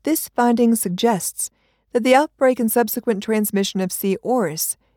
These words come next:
may have originated in the O R. To prevent the transmission of M D R Os, including C R E and C. auris, via direct and indirect contact,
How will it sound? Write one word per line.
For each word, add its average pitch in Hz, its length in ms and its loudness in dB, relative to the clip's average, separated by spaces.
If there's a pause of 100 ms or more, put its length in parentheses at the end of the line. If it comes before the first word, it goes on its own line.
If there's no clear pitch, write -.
(140)
may 208 240 2
have 214 220 -2
originated 190 720 2
in 160 140 -2
the 151 160 -2
O 139 100 -4
R. 156 480 0 (1300)
To 262 140 -10
prevent 269 380 0
the 320 80 -6
transmission 233 640 0
of 185 120 0
M 185 160 4
D 175 160 0
R 156 200 -2
Os, 175 440 -2 (440)
including 156 500 -6
C 185 240 -2
R 226 240 2
E 208 220 2
and 170 120 -2
C. 165 280 -4
auris, 175 500 -4 (540)
via 185 200 2
direct 175 460 0
and 208 100 -2
indirect 185 520 -2
contact, 196 680 -4